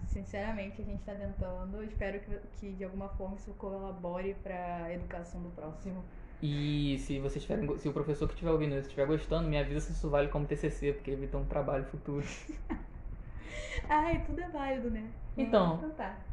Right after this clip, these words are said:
Speaker 2: o tema de hoje, como a gente diz, é por que estudar história. Então, vamos aqui fazer a conversação, né, Larissa?
Speaker 1: Vamos, vou começar aqui.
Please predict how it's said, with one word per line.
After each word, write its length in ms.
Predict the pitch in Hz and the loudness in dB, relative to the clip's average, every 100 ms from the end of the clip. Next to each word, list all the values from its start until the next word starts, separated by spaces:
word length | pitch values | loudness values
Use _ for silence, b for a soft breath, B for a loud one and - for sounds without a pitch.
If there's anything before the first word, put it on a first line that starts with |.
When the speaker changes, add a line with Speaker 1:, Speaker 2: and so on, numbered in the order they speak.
| - - | -6 4
Speaker 2:
o 140 | 196 | 6
tema 320 | 208 202 208 220 | 8 8 8 6
de 140 | 214 | 8
hoje, 420 | 180 202 214 233 - | 8 8 6 0 -2
como 160 | 175 | 0
a 20 | 165 | 0
gente 160 | 165 | 0
diz, 320 | 143 175 - - | 2 2 0 2
é 160 | 156 151 - | 2 2 -2
por 160 | - - | -6 4
que 80 | 208 | 6
estudar 360 | 208 196 190 | 6 6 6
história. 540 | 202 - 139 131 120 120 - | 4 4 6 6 4 0 -4
Então, 540 | 135 131 139 139 143 151 - | -4 0 2 2 0 -4 -4
vamos 340 | 147 143 147 147 | -2 0 2 0
aqui 200 | 143 143 | -2 -2
fazer 180 | 135 139 | 2 2
a 40 | |
conversação, 500 | 143 147 135 - 160 | 2 2 0 2 0
né, 80 | 185 | 2
Larissa? 420 | 180 175 185 214 | 2 0 0 0
Speaker 1:
Vamos, 260 | 202 190 190 | 0 0 -2
vou 120 | 190 | -2
começar 380 | 196 208 214 226 | -2 -4 -4 -6
aqui. 220 | 254 | -6